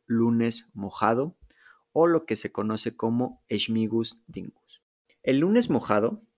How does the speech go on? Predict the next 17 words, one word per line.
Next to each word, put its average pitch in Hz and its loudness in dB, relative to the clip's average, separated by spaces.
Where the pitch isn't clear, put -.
o 117 4
en 101 -6
polaco, - -8
Śmigus 104 -6
Dingus, 117 -4
también 143 -2
es 175 -4
conocido 120 -2
como 147 -4
el 113 0
lunes 107 -2
de 104 -6
Pascua 208 -2
o, 135 2
eh, 113 -4
Lane 113 0
Poniedziałek, 110 -2